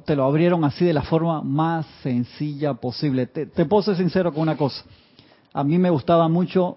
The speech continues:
en el pasado, en el Jurásico, los libros esotéricos, porque ese lenguaje cerrado me llamaba la atención. Estoy seguro que era porque viví muchas veces con eso. Y que fuera tan sencillo de esto me atraía impresionantemente,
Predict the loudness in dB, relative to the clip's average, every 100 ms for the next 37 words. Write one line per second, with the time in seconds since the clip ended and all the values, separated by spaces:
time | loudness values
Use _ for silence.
0 | -6 0 2 0 -2 -2 0 2 0 -4
1 | _ _ _ _ -4 -2 0 0 0 0
2 | -2 -4 -4 -6 -4 -2 0 0 0 -2
3 | -4 -2 -2 -2 -4 -4 -12 _ -10 -8
4 | -6 -2 0 0 0 0 -2 -2 -4 -2
5 | -2 -2 -4 -4 -2 0 0 0 -2 -2
6 | -4 -2 0 2 2 2 0 -2 -2 -2
7 | -2 -2 0 2 0 -2 -2 -2 -4 -4
8 | -4 -2 -2 -4 -4 0 2 2 -2 -18
9 | -20 _ -4 2 2 6 6 4 2 2
10 | 2 4 2 2 4 4 4 2 0 2
11 | 0 0 0 2 2 4 2 2 2 2
12 | 2 0 0 0 0 2 2 0 -2 -6